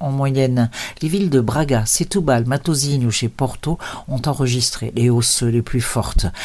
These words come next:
Lisbonne reste cependant la plus chère. Question loyer à onze virgule soixante et onze euros en moyenne le mètre carré.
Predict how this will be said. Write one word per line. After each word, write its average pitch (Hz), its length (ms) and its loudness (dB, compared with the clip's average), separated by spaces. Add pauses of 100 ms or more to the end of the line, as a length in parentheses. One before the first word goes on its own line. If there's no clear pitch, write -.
(140)
Lisbonne 113 440 2
reste 113 440 0
cependant 120 460 0
la 113 100 2
plus 110 160 -8
chère. 123 540 2
Question 113 400 -2
loyer 120 340 2 (300)
à - 100 -4 (100)
onze 175 380 4
virgule 135 420 0
soixante 143 520 -4
et 135 80 0
onze 117 380 -2 (280)
euros 139 460 2 (340)
en 131 140 0
moyenne 117 580 0
le 131 220 2
mètre 123 320 0
carré. 110 340 -2